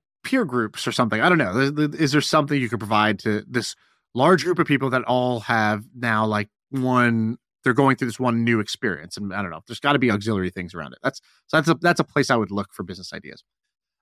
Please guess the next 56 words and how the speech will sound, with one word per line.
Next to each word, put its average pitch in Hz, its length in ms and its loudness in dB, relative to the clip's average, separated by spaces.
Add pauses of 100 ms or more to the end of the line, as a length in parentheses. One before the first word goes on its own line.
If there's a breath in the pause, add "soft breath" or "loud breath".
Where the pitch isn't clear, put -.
Um, 113 360 4 (140)
all 135 80 4
right, 117 60 6
I 131 60 4
got 156 140 4
a, 151 120 0
I 151 60 4
got 147 100 4
another 117 240 0
one 98 120 -6
for 87 160 -12
you. 82 200 -14 (300)
I 117 80 0
heard 190 280 6
something 156 240 2
the 139 80 4
other 123 120 4
day 107 140 2
that 98 140 -2
just 113 160 -12
really 170 200 6
caught - 240 0
my 92 120 -8
attention. - 420 -14
I 104 80 -16 (100)
think 208 180 0 (580)
it's 135 120 -4
a 139 60 -2
cool 214 320 2
idea, 139 300 4
but 110 160 -2
it's - 120 -12
being 117 320 -8
done 127 460 2 (480)
in 110 80 -4
the 98 80 -2
wrong 87 240 -4
way. 80 240 -10 (160)
So 131 340 2 (300)
I 135 40 -2
was 127 80 -2
listening 226 220 4
to 185 40 2
some 147 160 2
podcast, 85 560 -4 (720)
um, 107 560 4 (280)
and 120 120 -2
the 123 60 2
guy 160 440 2
who 180 100 4
was 156 160 0
talking 139 460 -2
in 90 140 -10
it - 80 -12 (200)
was 113 180 -6
like 101 260 0